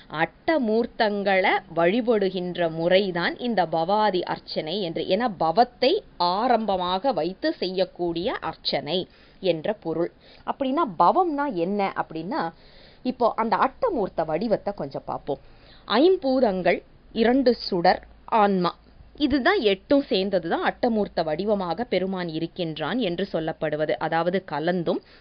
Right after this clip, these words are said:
கடந்தும் இயக்கியும் கொண்டிருக்கின்றான் அப்படிங்கிறதுக்காக. இப்போ ஒவ்வொரு வி-, விஷயத்துல பெருமான் கலந்து நிற்கும் போது அவனுக்கு வேற வேற பெயர்கள் உண்டு. உதாரணத்துக்கு மண்ணோடு கலந்து நிற்கும் போது பெருமானை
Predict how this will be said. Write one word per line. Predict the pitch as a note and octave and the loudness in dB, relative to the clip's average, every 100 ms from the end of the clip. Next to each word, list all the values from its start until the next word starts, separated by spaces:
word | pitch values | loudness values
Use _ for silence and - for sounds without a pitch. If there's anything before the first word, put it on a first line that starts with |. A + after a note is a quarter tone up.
| _ | _
கடந்தும் | F#3+ D#3+ F3+ F#3 F3 C4+ - - | -2 2 2 2 0 -2 -6 -6
இயக்கியும் | G3 A#3+ D4 - C4 B3 F4 | 2 6 6 2 -4 -2 0
கொண்டிருக்கின்றான் | D4+ G3 F3 F3 F3 F#3+ E3+ D#3 D3+ G#3+ - | 0 2 0 0 -4 -6 -6 -4 -4 -4 -4
அப்படிங்கிறதுக்காக. | - D#3+ E3 D3+ C#3+ C#3 C3+ - - _ _ - - - - - - - | -6 -6 -6 -6 -6 -6 -4 -6 -8 _ _ -20 -20 -20 -20 -18 -18 -4
இப்போ | C#4 C#4+ B3+ | 2 8 8
ஒவ்வொரு | A#3 C4 E4 G4+ E4+ | 10 8 6 4 4
வி-, | G#3 G#3 - | 2 2 2
விஷயத்துல | G3 G#3+ D4 C#4 - A3+ A#3 - | 0 0 2 0 0 -2 -2 0
பெருமான் | A#3 B3 B3 G3 F3 | 0 0 0 -4 -6
கலந்து | - G#3+ F4+ A4 A#3 | -2 0 2 2 0
நிற்கும் | G#3 C#4 - F4+ C#4 | 0 -2 -2 -2 0
போது | F3 E3+ D3+ D3+ - | 2 2 2 0 2
அவனுக்கு | D4+ E4 A3+ - F4+ | 4 4 2 -2 2
வேற | F3 G3 A3+ | 4 4 2
வேற | D#3+ F3+ - | -2 -4 -4
பெயர்கள் | - F#3 A3+ - E3 | -2 0 -2 -2 -4
உண்டு. | G3 D#3 D#3+ - | -4 -6 -4 -4
உதாரணத்துக்கு | F3+ F3+ A3+ G3+ E3+ - A3 - F3+ D#3+ - - - | -2 -2 -2 -4 -6 -6 -4 0 0 0 -12 -20 -8
மண்ணோடு | G3+ G#3 C4+ E4+ C#4+ C#4+ D#4 | 2 4 6 6 4 2 0
கலந்து | F#3+ E3+ A3 G3+ F3 | 0 0 2 0 -2
நிற்கும் | E3+ - F3 D#3+ | -4 0 -2 0
போது | D#3+ D#3+ B3 G#3 | -2 0 2 2
பெருமானை | - E3+ A3+ G3+ E3 E3+ D#3+ | 2 2 2 0 -2 -2 -4